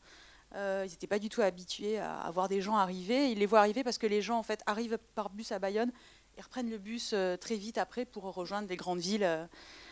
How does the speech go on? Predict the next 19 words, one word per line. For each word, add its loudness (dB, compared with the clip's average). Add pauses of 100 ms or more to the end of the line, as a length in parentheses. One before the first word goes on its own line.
(200)
euh, 2
pensant 2
qu'ils -10
y -10
trouveront, -4
euh, -6 (200)
plus -12
d'appui, -2
de 0
réseau, 2
et 0
cetera, -2
ce -4
qui -14
n'est -6
pas -10 (140)
toujours -2
le 0
cas. -2